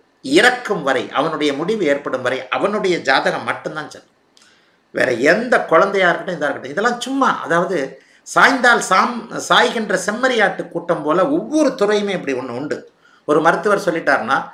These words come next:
அந்த மருத்துவருக்கு பின்னால் வருகின்ற, அவரை ஆசிரியராக கொண்ட மருத்துவர்கள் எல்லோருமே அதே பாணியில தான் போவாங்க. எவரோ யாரோ ஒருவர் ஏதோ ஒரு நிலையில சொல்லி வச்சுட்டு போயிட்டார்.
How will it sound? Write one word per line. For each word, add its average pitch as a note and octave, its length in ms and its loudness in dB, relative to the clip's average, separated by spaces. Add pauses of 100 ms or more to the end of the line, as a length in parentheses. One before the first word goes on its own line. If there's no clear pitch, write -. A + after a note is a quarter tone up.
(200)
அந்த E3+ 200 2
மருத்துவருக்கு F3 560 0
பின்னால் D#3+ 340 0
வருகின்ற, C3+ 320 2 (120)
அவரை F3+ 200 4 (120)
ஆசிரியராக D3 580 2
கொண்ட C3+ 240 -2
மருத்துவர்கள் C3 500 -2
எல்லோருமே C#3 380 0
அதே D#3+ 160 0 (100)
பாணியில D3 400 0
தான் B2+ 160 -2
போவாங்க. A2 300 -6 (520)
எவரோ G3+ 460 6 (220)
யாரோ G3 380 6 (180)
ஒருவர் F3 300 2 (280)
ஏதோ B3+ 160 4 (120)
ஒரு G3 160 0
நிலையில D#3+ 360 0
சொல்லி E3 180 0
வச்சுட்டு C#3+ 280 -4
போயிட்டார். C3 300 -2